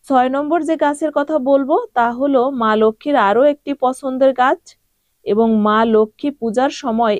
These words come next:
এই গাছের ফুল ব্যবহার করা হয়ে থাকে, আর তা হলো পদ্ম ফুলের গাছ। বাড়িতে ছোট্ট একটু জায়গায় জলাশয় তৈরি করে আপনি একটি পদ্ম গাছ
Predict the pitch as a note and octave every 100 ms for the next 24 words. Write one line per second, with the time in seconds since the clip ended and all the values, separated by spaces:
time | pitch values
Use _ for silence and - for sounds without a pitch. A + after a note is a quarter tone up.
0 | - G#3+ B3 A3+ G#3+ - B3 - B3+ G#3
1 | A3 G3 F3 G3 G3 F#3 G3 A#3 C4 F#3+
2 | E3+ E3 - C#3+ - _ _ _ _ _
3 | D#3+ A3 A3 A3+ B3 D4 D#4 B3 D#4+ C4
4 | A#3+ G#3 B3+ - A3 G3+ F3+ C#3+ C#3+ -
5 | _ _ _ _ _ _ _ A3 B3+ D4
6 | E4+ E4+ - D4 - D#4+ D#4+ D4 B3+ A#3
7 | G#3+ A#3 C#4+ A3+ A3+ A3+ A#3+ C#4+ C#4+ C4
8 | A#3+ B3 C#4+ B3 G#3 C#4+ - _ _ _
9 | G3+ A3 C4 C4 A3 B3+ B3+ A3 G#3+ G3
10 | B3 C4+